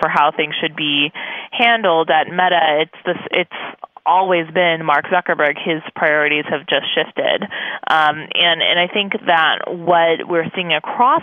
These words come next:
tech, which is, is pretty interesting, is the, the cuts that happened in the fall, some companies have determined that they haven't gone far enough. So here's Meta coming back, um, to cut more workers. Amazon did the same.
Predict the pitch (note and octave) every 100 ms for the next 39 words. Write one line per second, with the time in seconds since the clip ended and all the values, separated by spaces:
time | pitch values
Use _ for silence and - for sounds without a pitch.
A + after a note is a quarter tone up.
0 | - - D3+ - E3+ - D#3+ - F3 -
1 | G3 - G3 G3+ F#3+ E3 D#3 D#3 - -
2 | - - F#3 F3 - G3 - B3 B3 -
3 | - F#3+ D#3+ G3+ F#3+ F#3 E3+ D#3 D#3 -
4 | - F3+ F3+ F3+ E3+ - - - A3 B3
5 | B3 G3+ G3+ G3 G3 E3+ E3 F3 D#3+ D#3
6 | - E3 F3+ E3+ F3 D#3+ D3 D3+ D3+ C#3+
7 | C#3 C#3 - - - E3 E3 - - -
8 | - G#3+ G3+ G3 F3+ D#3+ E3 - F3 E3
9 | E3 E3+ D#3+ E3 - - E3+ D#3 D3 E3
10 | - - C3+ F#3+ A3+ A#3 F#3+ F3 F3+ E3+
11 | E3 D#3+ - - - - F3+ F3+ F#3+ F3
12 | E3 E3 E3 E3+ F3 F3 D#3+ E3 - E3+
13 | D#3 D3+ D3+